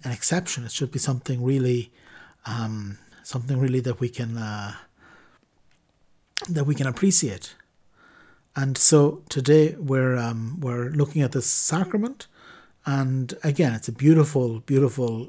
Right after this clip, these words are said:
exposition of the sacrament. And we'll continue tomorrow.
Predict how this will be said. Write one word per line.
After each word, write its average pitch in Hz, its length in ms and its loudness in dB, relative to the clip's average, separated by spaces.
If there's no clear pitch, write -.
exposition 156 600 2
of 123 120 -2
the - 80 -8
sacrament. 147 640 -4
And 147 320 6
we'll 135 240 4
continue 147 420 0
tomorrow. 165 540 0